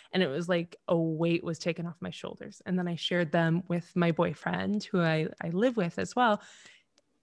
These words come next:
and he felt better. And I was like, "I'm making another batch." And I called my friend who lives down the street. We weren't seeing each other in,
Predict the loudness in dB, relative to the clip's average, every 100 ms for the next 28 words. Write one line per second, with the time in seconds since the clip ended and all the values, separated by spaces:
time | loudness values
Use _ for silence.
0 | -4 -2 0 -2 -4 -4 -4 -4 -10 -14
1 | 2 2 4 2 -2 _ 4 6 4 2
2 | 2 0 -4 -6 -8 -10 -6 -2 -2 0
3 | 0 0 -4 -2 -4 -2 -4 -4 -4 -4
4 | -2 -4 -6 -2 0 0 -2 -4 -2 0
5 | -2 -6 _ -20 -20 _ -2 2 2 0
6 | -2 -2 -6